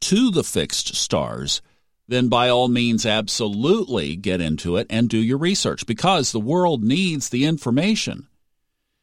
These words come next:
And a great resource is Scribd. I get a lot of astrology information on Scribd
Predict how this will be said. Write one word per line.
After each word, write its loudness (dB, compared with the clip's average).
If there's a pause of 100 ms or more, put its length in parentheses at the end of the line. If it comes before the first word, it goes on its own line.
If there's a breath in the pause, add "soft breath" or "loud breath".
(140)
And 0
a 2
great 0
resource 0
is -2
Scribd. 0 (100)
I 0
get 0
a 2
lot 2
of -2
astrology -2
information -4
on -6
Scribd -2